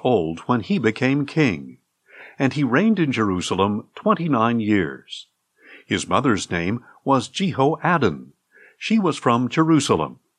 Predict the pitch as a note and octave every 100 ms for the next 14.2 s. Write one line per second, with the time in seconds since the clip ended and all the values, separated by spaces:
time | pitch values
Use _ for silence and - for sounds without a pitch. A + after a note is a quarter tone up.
0 | _ _ _ _ _ _ C3+ G2 - D3
1 | C#3 A#2+ G2+ A2 G#2+ A2 B2 F3+ D3+ E2+
2 | - - D3+ E3+ E3+ E3 C#3+ G#2+ C#3 B2
3 | C#3+ D#3 G2+ D2 - - _ - - F#3
4 | D#3+ F3+ E3+ G#2+ - - D3+ C#3 D#3 C#3+
5 | A2+ E2+ D#2+ - _ _ _ _ _ _
6 | _ - - - A2+ - D3 D3 - G#2
7 | F#2 C#3+ A2+ G2+ G2 G2 - - F#3+ F3
8 | B2 A2+ - D3+ C#3+ A2+ - A#2+ C3 D2
9 | - - _ _ _ - - C3+ G#3+ A3
10 | D#3 C3 B2+ C#3 - E3+ - C#3 G2 E2+
11 | B2 A#2+ D#3 - E3+ F#2+ G2 - - -
12 | C#3+ C3 E3 C3 D#3+ D#3 A2 B2+ - G3
13 | D#3+ - B2 E2+ F2+ A2+ D3+ D3 E3 A2
14 | C#2+ B1+